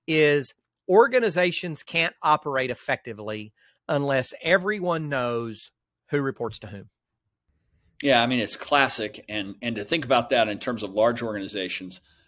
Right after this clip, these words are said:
Speaker 2: a lot of times where you get that reporting conflict is, as an example, in a large organization that uses a matrix in, uh, structure where you've got,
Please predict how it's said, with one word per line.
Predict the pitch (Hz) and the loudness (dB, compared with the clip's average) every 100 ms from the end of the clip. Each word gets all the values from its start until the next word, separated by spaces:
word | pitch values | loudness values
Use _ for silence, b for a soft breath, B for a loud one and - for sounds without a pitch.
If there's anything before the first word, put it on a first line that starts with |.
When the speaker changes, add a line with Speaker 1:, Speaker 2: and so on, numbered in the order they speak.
| _ - | _ -6
Speaker 2:
a | 110 | -2
lot | 104 131 | 4 4
of | 160 | 4
times | 170 127 117 | -2 -2 0
where | 117 | -2
you | 117 110 | -2 -2
get | 117 117 | -2 0
that | 113 101 98 - _ _ 110 | 0 0 -2 -8 _ _ -10
reporting | 104 - 147 131 117 | -10 2 4 4 2
conflict | 101 117 127 - 151 156 - _ _ _ _ | -4 -4 -4 -4 -4 -4 -8 _ _ _ _
is, | - 110 117 | -4 -2 0
as | 113 | -2
an | 120 | -2
example, | 107 131 139 135 113 | -2 0 0 0 -2
in | 104 | -2
a | |
large | 98 110 120 123 117 - | 0 4 4 4 -2 -6
organization | 127 120 110 120 - 110 | -4 -4 -2 -2 -2 -4
that | |
uses | 92 117 107 - | -4 -4 -4 -6
a | |
matrix | 95 98 117 143 147 - - - _ _ _ _ _ | -4 -2 -2 -2 -2 -2 -4 -6 _ _ _ _ _
in, | 127 131 - | -4 -4 -2
uh, | 110 104 | -2 -2
structure | - 135 131 - 156 160 - | 0 2 2 2 -6 -8 -6
where | 117 | -2
you've | 110 113 104 | -2 -2 -2
got, | 113 104 104 | -2 0 -4